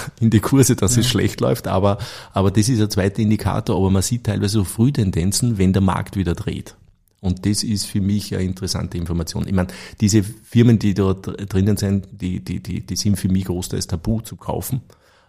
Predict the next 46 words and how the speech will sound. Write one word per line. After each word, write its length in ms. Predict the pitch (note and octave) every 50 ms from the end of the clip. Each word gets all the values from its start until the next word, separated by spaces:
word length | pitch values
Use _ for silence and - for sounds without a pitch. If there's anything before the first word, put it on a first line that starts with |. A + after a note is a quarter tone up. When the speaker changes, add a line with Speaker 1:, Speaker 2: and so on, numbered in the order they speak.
| _
Speaker 1:
Ähm, 400 | - F#2 E2+ E2+ E2+ F2+ F2+ E2+
weil, 180 | E2+ F2 E2+ F2 E2+ - - -
äh, 180 | F#2 E2+ E2+ - - -
es, 160 | - - - -
es 180 | G#2+ G#2 F#2+
besteht 320 | - G#2 F#2 - G2+ F#2+ -
zwar 120 | - A2
nicht 180 | F#2+ G2+ F2 -
wirklich 240 | G#2 - G#2+ G2
ein 80 | G2 F#2+
Conflict 460 | - - F#2+ F#2+ - - G#2 - -
of 100 | F2+ -
Interest, 420 | F#2+ G2 F#2+ - - G2 F#2+ - -
weil 140 | F#2 E2+
wir 100 | F2 F2+
kriegen 360 | E2+ - F#2 F#2 G2 G2 F#2 F#2
die 120 | - F2+
Nachrichten 440 | E2+ E2 E2 E2 F2+ F#2+ - - F2
Speaker 2:
Jetzt 160 | F2+ - -
Speaker 1:
eigentlich 180 | B2+ - F2 E2+
Speaker 2:
das 80 | F2+ -
Speaker 1:
erst 140 | B2+ -
Speaker 2:
eigentlich 300 | B2+ B2 B2 B2 B2+ A#2
nur, 140 | - B2+ B2+
ne? 200 | B2+ C3 C#3 C3+ - - -
Ja. 120 | - A#2
Speaker 1:
Ja, 200 | A#2 G#2 A2 B2
genau, 200 | A#2+ G#2+ G2+ F#2
und 120 | G2 G2 F#2
wir 80 | G2+
kriegen 220 | - - G#2 G#2 G2
die 100 | G2 F#2+
Nachrichten 400 | F#2 F2 F#2+ F#2+ G#2+ G#2 F2+ F#2
auch 140 | F2+ F2 -
großteils 480 | - G2+ F#2+ - - F#2+ F#2 F2 - -
erst 280 | - F#2 F2+ - - -
danach. 420 | F2+ E2+ E2 E2+ F#2+ F#2+ - - - _ - - -
Also 180 | G2 - G2 E2 - -
wir 180 | G#2+ G2 F2+
haben 180 | D#2+ F2 G2+ G2+
keinen 200 | - G2+ F#2+ F2+
wirklichen 360 | F2 F#2+ - G#2+ G#2 F#2+ G2+ F#2
Konflikt, 500 | - F#2+ F#2+ F2+ - G#2 G#2 - - - - - - _ _ _ -
aber, 540 | F#2+ E2 D#2 F2+ F#2+ - A#2 A2+ A2 G#2+ - - - - - - - -
ähm, 520 | F#2+ F#2 F2+ F#2 F2+ F#2 F#2 F2+ - - - - _ _ _ _ _ _ - - - - -
äh, 260 | G2+ F#2 F2+ E2+ E2+